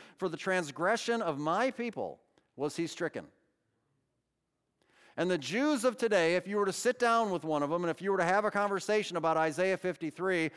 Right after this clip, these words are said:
would explain to you, "Silly, foolish Gentile,"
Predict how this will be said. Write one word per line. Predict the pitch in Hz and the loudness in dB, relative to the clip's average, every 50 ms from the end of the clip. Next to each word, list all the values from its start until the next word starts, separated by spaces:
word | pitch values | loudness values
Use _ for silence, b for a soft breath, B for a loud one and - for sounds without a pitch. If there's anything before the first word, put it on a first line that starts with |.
| B B B B | B B B B
would | - 165 175 175 | -2 0 0 0
explain | 175 - - - - - 202 208 233 262 294 302 302 277 240 | 0 -2 -6 -10 -8 -2 0 2 4 4 4 4 4 2 0
to | - 214 208 | 0 0 0
you, | 185 156 143 127 117 123 160 202 208 - _ _ _ _ _ _ _ _ _ _ _ _ _ _ _ _ _ | 2 2 0 0 0 0 -2 -2 -4 -8 _ _ _ _ _ _ _ _ _ _ _ _ _ _ _ _ _
"Silly, | - - - 233 214 185 175 | -14 -2 2 4 4 4 4
foolish | 156 - 175 175 156 151 139 - | 2 0 -2 -2 -2 -2 -4 -2
Gentile," | - 147 131 123 - 127 113 107 104 127 160 | -4 -4 -4 -2 -2 -2 0 0 -2 -2 -6